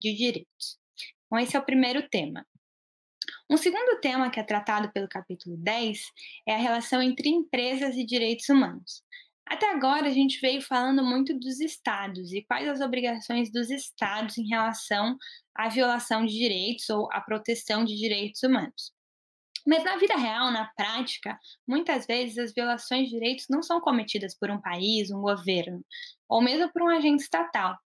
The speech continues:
Muitas vezes essas violações são causadas por empresas ou outros agentes privados. Então, recentemente,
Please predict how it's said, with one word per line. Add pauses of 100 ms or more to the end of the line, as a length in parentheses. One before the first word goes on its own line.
(220)
Muitas
vezes
essas
violações
são
causadas
por
empresas
ou
outros
agentes
privados. (460)
Então,
recentemente,